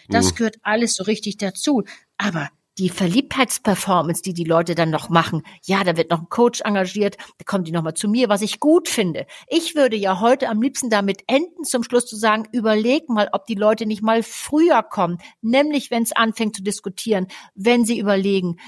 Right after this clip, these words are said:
Speaker 1: äh, äh, was geht und was nicht geht. Und was ganz ein toller, tolle Idee ist, das hatten wir schon mal bei dem,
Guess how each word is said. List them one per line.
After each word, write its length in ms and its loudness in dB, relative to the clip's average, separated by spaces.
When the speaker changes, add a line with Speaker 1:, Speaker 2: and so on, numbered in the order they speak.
Speaker 1:
äh, 440 2
äh, 60 0
was 260 0
geht 200 0
und 60 -6
was 180 -2
nicht 240 -4
geht. 180 -4
Und 220 -4
was 300 -2
ganz 320 0
ein 240 -4
toller, 400 2
tolle 220 2
Idee 260 -4
ist, 120 -2
das 100 -6
hatten 200 -4
wir 100 -2
schon 160 -4
mal 160 2
bei 80 -2
dem, 160 -6